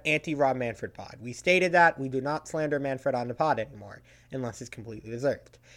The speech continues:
So, everyone wants to be like, "Fire Rob Manfred. Baseball's not a sport. It stinks. They don't know how to market their players. It's dying. Baseball's dying." Then, in the same breath, Tatis is overhyped, Tatis is overrated,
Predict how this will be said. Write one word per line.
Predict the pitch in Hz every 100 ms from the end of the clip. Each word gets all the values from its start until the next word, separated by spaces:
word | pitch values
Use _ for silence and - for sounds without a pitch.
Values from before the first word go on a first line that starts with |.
| - _
So, | - 214 165 139 - _ _ -
everyone | 180 196 233
wants | 220 214
to | 196
be |
like, | 180 147 - - _
"Fire | - 226 214 208
Rob | 202 185
Manfred. | 175 165 - 170 156 - - -
Baseball's | 196 190 208 190
not | 185 175 170
a |
sport. | 160 - 165 160 160 -
It | 175 180
stinks. | - - 185 175 165 -
They | 165
don't | 170 175
know |
how | 175
to | 175
market | 175 170 165
their | 170 165
players. | - 165 165 147 -
It's | 180 -
dying. | 147 175 165 165 143
Baseball's | 175 175 - 175 151
dying." | - 160 156 151 139 139 - - _ _ -
Then, | 131 185 208 175
in | 165 160
the | 160
same | - 277 302 285
breath, | 240 233 139 - _ -
Tatis | 170 185 185 180
is | 170
overhyped, | 165 156 147 151 147 - - -
Tatis | 170 - 175 -
is | 165
overrated, | 165 151 156 147 147 135